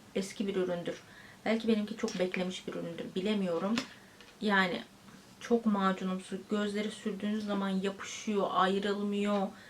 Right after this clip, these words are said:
Bir ihtimal dediğim gibi bana böyle biri, bir ürün gelmiş olabilir ama sevmedim.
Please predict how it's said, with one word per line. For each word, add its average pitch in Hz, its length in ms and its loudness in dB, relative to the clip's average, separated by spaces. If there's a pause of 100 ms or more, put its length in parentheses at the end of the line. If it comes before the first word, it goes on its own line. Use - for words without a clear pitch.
(1200)
Bir 370 140 6
ihtimal 226 480 6
dediğim 196 320 4
gibi 226 260 8
bana 208 260 8
böyle 175 300 2
biri, 180 340 2 (340)
bir 180 140 2 (100)
ürün 180 240 -4
gelmiş 180 380 -2
olabilir 185 440 2
ama 214 280 0 (560)
sevmedim. 196 540 4